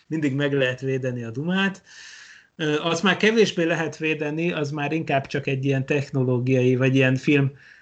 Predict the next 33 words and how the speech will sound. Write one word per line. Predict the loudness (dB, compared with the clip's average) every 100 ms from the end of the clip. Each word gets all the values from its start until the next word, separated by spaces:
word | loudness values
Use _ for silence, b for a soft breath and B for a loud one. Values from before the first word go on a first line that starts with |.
| B B -12
ez | -4 2
ilyen | 4 4
P | 4 4 4
R | 2 -2
dolog, | -2 -2 -2
hogy | -4 -4
a | -2
Velociraptor | -2 -4 -4 -4 -4 -4 -4
az | -2 -2
egy | -2
jól | 0 0
hangzó | 0 -2 -4 -4 -4
név, | -2 2 2 0 -4 -4
például | 2 2 2 0 0 0
ennek | 0 0 -2 -2
ellenére | 0 0 0 0 0 0
a | 0
Velociraptorok | 0 -2 -2 -2 -2 -2 -2 0
a | 0 -2 -4
filmben | -2 0 0 0 0
azok | 0
sokkal | 0 -2 0 0
nagyobbak, | 2 2 -2 -4
mint | -2 0
igaziból | -2 -2 -4 -4 -4 -4
voltak. | 0 2 2 2
A | 4
Velociraptorok | 4 4 2 2 0 0 -2 -2
igazából | -2 -2 -2 -2 -2 0
kb. | -2 2
ilyen | 2 2 0 B B B B
jobb, | 2 2 2
nagyobb, | 2 2 0